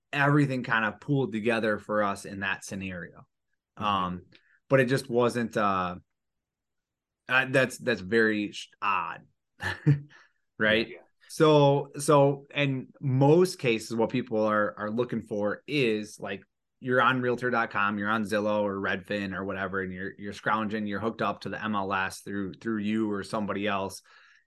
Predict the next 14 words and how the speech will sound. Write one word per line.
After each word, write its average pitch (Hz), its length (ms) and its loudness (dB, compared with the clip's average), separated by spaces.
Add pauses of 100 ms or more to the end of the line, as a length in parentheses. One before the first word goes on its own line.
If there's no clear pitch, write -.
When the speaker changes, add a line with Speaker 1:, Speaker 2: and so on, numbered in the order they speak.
(120)
Speaker 1:
and, 104 560 0 (520)
and 127 180 2
you're 117 160 2
just, 110 200 -4
like, 107 220 0
watching 107 440 2
stuff 101 280 -4
come 101 240 -2
up. 139 260 4 (480)
It 101 160 -14
comes 110 240 -4
up - 180 -6
for 104 80 -10
sale. 123 560 2